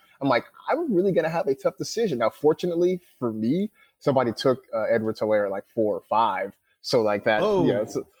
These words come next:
Speaker 1: so then I, I gladly snatched Michael Thomas at, at one dot oh eight, um, and, and, you know, went on
Speaker 2: Great
Speaker 1: about my
Speaker 2: pick.
Speaker 1: business.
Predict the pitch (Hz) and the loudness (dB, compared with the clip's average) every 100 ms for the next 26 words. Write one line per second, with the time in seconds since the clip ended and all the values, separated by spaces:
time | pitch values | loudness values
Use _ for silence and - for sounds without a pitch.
0 | _ - 147 131 110 127 107 - 117 107 | _ -2 2 2 4 2 0 -2 -2 0
1 | 113 110 110 107 - 110 101 - 107 101 | 0 0 0 -4 -8 -10 -10 -8 -8 -8
2 | 101 113 117 107 107 - 98 - 104 92 | -4 -2 -2 -6 -8 -8 -8 -10 -12 -12
3 | 98 107 104 101 98 101 92 131 110 104 | -8 -6 -4 -4 -4 -4 0 0 0 -4
4 | - 104 98 95 101 _ - 107 101 110 | -10 -10 -10 -12 -16 _ -12 -12 -10 -12
5 | 98 92 98 - _ _ _ 123 117 113 | -12 -10 -12 -14 _ _ _ -2 2 4
6 | 131 113 98 120 113 151 131 113 - | 4 4 2 0 2 2 2 0 -2